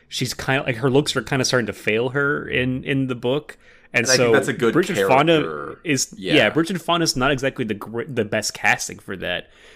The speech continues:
Speaker 1: I would say Mira Sorvino looks older than Bridget Fonda around this time, so it might work in terms of, like, if you're trying to portray the character accurately, I would say it might be better casting, but
Speaker 2: I don't
Speaker 1: it's
Speaker 2: even
Speaker 1: just
Speaker 2: think
Speaker 1: tough
Speaker 2: that.
Speaker 1: to
Speaker 2: I just, I think that she could,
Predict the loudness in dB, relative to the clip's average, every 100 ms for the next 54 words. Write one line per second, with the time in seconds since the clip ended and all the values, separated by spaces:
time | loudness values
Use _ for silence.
0 | -16 -2 0 0 0 2 4 2 2 4
1 | 6 6 2 0 -4 -6 -2 0 -2 -2
2 | -6 -6 -8 -10 -6 -6 -4 -6 -8 -8
3 | -8 -8 -6 -8 -8 -6 -6 -6 -4 -4
4 | -4 -10 -4 -4 -4 -10 -8 -8 -8 -6
5 | -2 4 4 4 2 -2 -4 -12 -14 -16
6 | -20 -18 -4 -2 -2 -2 -2 -2 0 -2
7 | 0 0 0 0 -4 -4 -6 -6 _ _
8 | -6 -4 -2 -2 -2 -2 -4 -6 -4 -4
9 | -4 -6 -6 -6 -10 -10 -6 -6 -6 -20
10 | -14 2 2 2 0 0 0 2 2 4
11 | 2 4 0 -2 -8 -10 _ -4 -4 -4
12 | -8 -6 2 4 4 0 -10 -10 -8 -6
13 | -8 -8 -2 -2